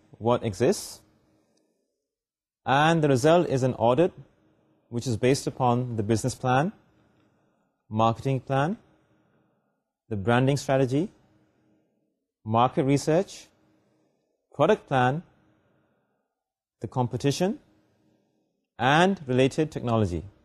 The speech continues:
اس کے آرٹیفیکٹس کیا ہوں گے؟ سمریز ہوں گی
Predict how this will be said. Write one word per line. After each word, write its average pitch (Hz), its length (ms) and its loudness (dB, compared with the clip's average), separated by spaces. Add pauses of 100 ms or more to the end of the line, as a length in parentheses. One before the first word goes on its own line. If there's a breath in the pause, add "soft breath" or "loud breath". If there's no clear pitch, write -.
(1800)
اس - 160 -10
کے 147 120 0
آرٹیفیکٹس 165 440 2
کیا 175 140 2
ہوں 165 160 2
گے؟ 180 140 4 (960)
سمریز 147 460 2
ہوں 156 180 2
گی 165 180 0